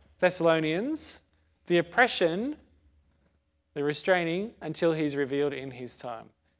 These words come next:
You, you know the oppression you're going through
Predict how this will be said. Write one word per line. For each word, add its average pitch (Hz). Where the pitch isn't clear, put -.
You, 214
you 214
know 202
the 180
oppression 175
you're 165
going 156
through 156